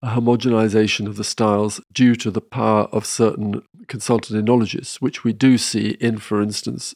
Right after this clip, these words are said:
Bordeaux or in other areas, because these are people who are very close to their soil and they're close to what is expected of their different villages.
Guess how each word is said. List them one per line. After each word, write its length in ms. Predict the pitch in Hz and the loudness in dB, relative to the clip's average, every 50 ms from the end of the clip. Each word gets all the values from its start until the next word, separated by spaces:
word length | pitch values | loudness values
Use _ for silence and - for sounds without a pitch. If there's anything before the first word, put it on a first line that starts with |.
| _ _ _ | _ _ _
Bordeaux 380 | - 117 110 107 117 117 117 107 | -2 0 2 4 4 6 6 6
or 160 | 101 101 104 | 6 4 4
in 60 | 101 | 2
other 200 | 107 110 107 - - | 2 2 2 0 -2
areas, 480 | - 110 110 110 104 101 98 - - - - _ _ _ _ _ _ _ _ _ _ - | -4 -2 -2 -2 -2 -4 -4 -8 -10 -12 -16 _ _ _ _ _ _ _ _ _ _ -4
because 440 | 127 - - 147 131 113 - - - - | -4 2 4 2 2 2 0 -6 -10 -4
these 320 | 123 139 139 139 127 - | 0 2 2 2 2 0
are 200 | - - 120 113 | -2 0 0 0
people 380 | - - 139 117 - 127 120 113 | 0 0 -2 0 2 0 0 0
who 300 | 104 117 117 117 113 107 | 2 2 2 2 2 2
are 360 | - 113 113 113 113 117 113 - _ _ | 0 0 0 2 0 0 -2 -6 _ _
very 220 | - - 151 156 - | -2 2 2 2 2
close 240 | - 131 113 - - | 2 0 0 0 -2
to 120 | - 113 | -4 -4
their 260 | 95 98 95 95 - - | 0 0 0 0 -2 -4
soil 540 | - - - 110 101 101 113 123 135 - - | -6 -2 0 2 2 4 4 2 2 0 -2
and 140 | 127 117 117 | -2 -2 0
they're 220 | 117 117 120 - | 0 0 -2 -2
close 340 | - _ - 139 131 120 - | -6 _ 0 0 0 2 0
to 100 | - 110 | -2 -2
what 160 | 101 110 107 | -2 -2 -2
is 180 | 117 117 101 110 | -2 -4 -4 -6
expected 540 | 117 - - - - - - - 110 101 | -8 -8 -4 -4 -4 -4 -2 -2 -2 -2
of 140 | 113 110 104 | -2 -2 -2
their 120 | 107 107 101 | -2 -2 0
different 300 | 117 107 - - - - | 0 -2 -4 -6 -6 -2
villages. 480 | - 113 113 110 - 123 123 117 - | 0 0 0 0 0 -2 -2 -2 -4